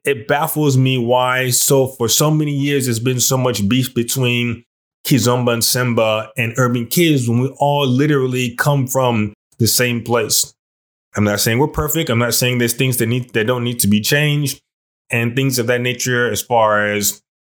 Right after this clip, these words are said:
Black Lives Matter, systemic racism, cultural appropriation, uh, the Atlantic slave trade. All of those are super valid and necessary discussions to be had and shown light on,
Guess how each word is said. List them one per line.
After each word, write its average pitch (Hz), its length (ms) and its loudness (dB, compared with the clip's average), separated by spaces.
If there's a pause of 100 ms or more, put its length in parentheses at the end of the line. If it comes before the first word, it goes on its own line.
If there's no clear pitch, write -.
(120)
Black 113 320 0
Lives 110 320 -2
Matter, 110 560 0
systemic 107 500 0
racism, 110 960 0 (220)
cultural 120 500 0
appropriation, 110 1120 -2 (240)
uh, 101 320 0
the 101 140 -2
Atlantic 113 480 -2
slave 120 320 -2
trade. 117 240 0
All 135 260 0
of 151 60 0
those 135 300 0
are 101 260 2
super 147 580 2
valid 123 540 0
and 101 320 2
necessary 131 680 0
discussions 120 720 0
to 110 180 0
be 107 140 2
had 160 480 -2 (300)
and 104 340 0
shown 156 440 2
light 139 200 0
on, 127 400 -2